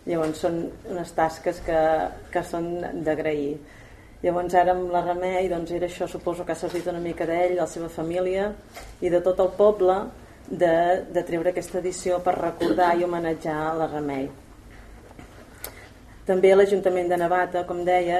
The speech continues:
hi ha col·laborat molt. Com va comentar en Jaume Oms, aquí també present, l'alcalde de Navata, la presentació que es va fer ara fa quinze dies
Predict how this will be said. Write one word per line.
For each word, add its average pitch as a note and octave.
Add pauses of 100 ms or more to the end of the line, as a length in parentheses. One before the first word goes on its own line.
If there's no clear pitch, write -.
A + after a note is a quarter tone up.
hi F3
ha D#3+
col·laborat E3+
molt. F3 (1300)
Com F#3+
va F#3+
comentar F#3+
en F#3
Jaume F3+ (140)
Oms, G3
aquí F3
també F3
present, F3+
l'alcalde E3+
de E3+
Navata, F3
la E3+
presentació E3+
que F3
es F3
va E3+
fer F3
ara F3
fa E3+
quinze E3+
dies F#3+